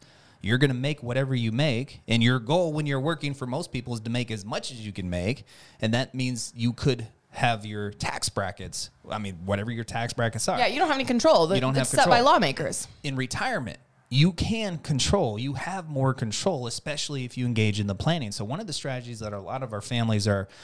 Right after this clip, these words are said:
Speaker 1: are working on right now is living on cash. You re-, you retire at sixty-two. Instead of taking Social Security right away at sixty-two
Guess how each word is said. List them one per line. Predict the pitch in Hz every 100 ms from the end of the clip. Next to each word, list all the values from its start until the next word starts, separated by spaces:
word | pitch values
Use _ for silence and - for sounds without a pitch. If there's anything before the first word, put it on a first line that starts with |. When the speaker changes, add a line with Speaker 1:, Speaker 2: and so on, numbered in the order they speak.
| -
Speaker 1:
are | - 98
working | 120 131 120
on | 113 104
right | 98
now | 98 156 139 107 -
is | 127 113
living | 131 135
on | 131 120
cash. | - 165 - -
You | 101
re-, | 98 110
you | 104
retire | 95 85 - 92
at | 90
sixty-two. | 90 87 87 - 95 123 185 -
Instead | 98 - 151
of | 190
taking | 160 156 135 123
Social | - 110
Security | 101 - 101 98
right | 92 92
away | 90 87
at | 85
sixty-two | - 85 - 82 - 80 113